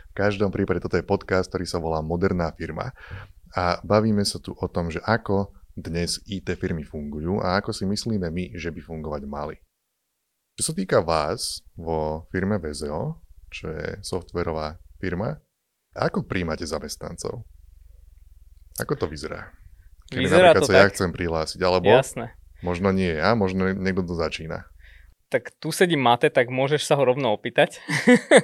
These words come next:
Speaker 2: <laughs> Ale väčšinou to funguje takto, že nám niekto napíše, že chceme, chceme u teba, u, u vás robiť a padne to vždy na Matého, ktorý sa u nás stará o ľudí,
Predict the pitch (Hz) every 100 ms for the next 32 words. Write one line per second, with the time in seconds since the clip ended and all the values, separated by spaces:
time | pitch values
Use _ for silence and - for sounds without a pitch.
0 | - 156 170 339 285 - - 240 277 202
1 | - 135 139 170 196 196 175 180 160 160
2 | 160 151 139 147 135 131 120 - 113 107
3 | 123 - 113 _ _ - 127 117 117 120
4 | - 135 135 156 160 _ _ _ - 139
5 | 135 123 120 123 123 117 110 - 127 -
6 | 127 117 120 117 147 151 135 113 113 -
7 | _ _ _ _ _ _ _ _ 123 127
8 | 120 120 117 113 123 131 143 143 151 147
9 | 156 101 - - 117 - 117 113 117 -
10 | 123 120 113 110 110 123 131 135